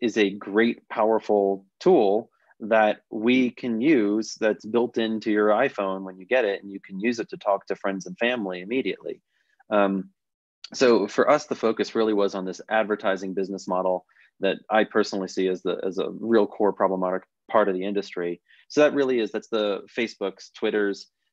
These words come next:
Instagram, Snapchat, TikTok, and Google itself, uh, uh, YouTube,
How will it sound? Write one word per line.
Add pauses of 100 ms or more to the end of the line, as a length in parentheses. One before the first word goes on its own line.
(160)
Instagram,
Snapchat, (120)
TikTok, (340)
and
Google
itself, (120)
uh,
uh, (120)
YouTube,